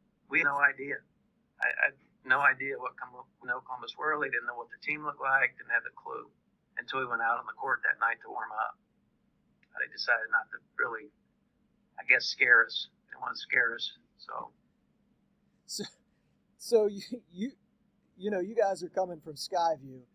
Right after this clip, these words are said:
Speaker 2: Uh, you show up at Saint John Arena in front of thirteen thousand six seventy-five and look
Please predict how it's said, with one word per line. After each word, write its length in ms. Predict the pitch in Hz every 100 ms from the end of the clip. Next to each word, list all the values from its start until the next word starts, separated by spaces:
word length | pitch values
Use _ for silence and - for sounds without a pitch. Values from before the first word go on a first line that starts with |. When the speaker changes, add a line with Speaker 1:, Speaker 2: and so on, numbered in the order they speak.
| _ _ _ -
Speaker 2:
Uh, 200 | 156 151
you 140 | 160 240
show 260 | - 233
up 80 | 240
at 80 | 208
Saint 320 | - 208 208
John 260 | - 202 190
Arena 360 | 175 190 190
in 80 | 165
front 200 | 147 180
of 120 | 170
thirteen 500 | - 202 190 - 180 165
thousand 500 | 175 170 180 165 156
six 280 | - 202 -
seventy-five 1160 | - 208 185 160 151 _ 208 233 196 156 151 143 _ _ _ _ _ _ -
and 340 | 185 190 185
look 140 | 285